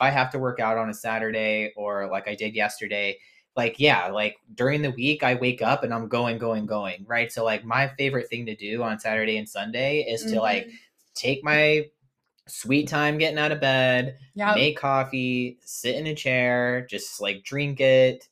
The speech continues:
Speaker 1: and just, like, chill,
Speaker 2: Chill.
Speaker 1: right?
Speaker 2: Yeah.
Speaker 1: Maybe we watch a show, maybe we were just talking over coffee or whatever, then we make breakfast. Like, we take, we take our time, right? And, like, that's something that is really important to me. So I'm not saying, like, hop up on Saturday and, like, go sh-, run to the gym, right? Like,
Speaker 2: Unless
Speaker 1: unless,
Speaker 2: you want
Speaker 1: unless you
Speaker 2: to.
Speaker 1: want to, right?
Speaker 2: Yeah.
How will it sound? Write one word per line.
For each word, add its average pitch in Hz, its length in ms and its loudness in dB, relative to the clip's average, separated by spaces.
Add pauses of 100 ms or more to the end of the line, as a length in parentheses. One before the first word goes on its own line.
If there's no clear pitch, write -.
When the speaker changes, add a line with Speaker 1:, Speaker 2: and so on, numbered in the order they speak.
Speaker 1:
and 104 160 -10
just, 110 160 -6
like, 104 600 0
chill, - 280 2
Speaker 2:
Chill. 190 360 2 (360)
Speaker 1:
right? 127 160 6
Speaker 2:
Yeah. 110 60 -2
Speaker 1:
Maybe 131 260 0
we 147 120 2
watch 147 200 0
a 143 40 -4
show, 135 400 0
maybe 123 280 -2
we 127 120 -2
were 127 80 -4
just 127 220 -8
talking 131 420 0
over 127 220 2
coffee 131 440 -2
or 127 100 -2
whatever, 123 360 0
then 104 140 -6
we 104 100 -14
make 127 240 -6
breakfast. 123 380 -2
Like, 113 160 -2
we 131 100 -2
take, 151 340 0 (120)
we 127 140 -8
take 147 240 0
our 123 100 2
time, 98 480 -6 (380)
right? 113 160 2
And, 113 80 0
like, 110 200 -2
that's 123 240 0
something 117 360 -6
that 107 120 -2
is 107 140 -8
really 110 300 -2
important 95 480 -10
to - 80 -20
me. - 240 -20
So 101 420 -4 (260)
I'm 123 140 0
not 131 200 -2
saying, 120 300 0
like, 107 200 -2
hop 113 300 0
up 117 160 0
on 107 160 -4
Saturday 101 580 -2
and, 101 100 -6
like, 98 180 -6
go 101 220 -4
sh-, - 200 -14
run 104 260 -4
to 104 80 -8
the 95 100 -6
gym, 92 360 -10
right? 98 340 -4
Like, - 140 -2
Speaker 2:
Unless 269 260 2
Speaker 1:
unless, - 140 0
Speaker 2:
you 302 160 2
want 269 140 4
Speaker 1:
unless 131 260 4
you 113 80 4
Speaker 2:
to. 117 60 0
Speaker 1:
want 107 240 0
to, - 260 -10
right? 120 140 4
Speaker 2:
Yeah. 202 220 -2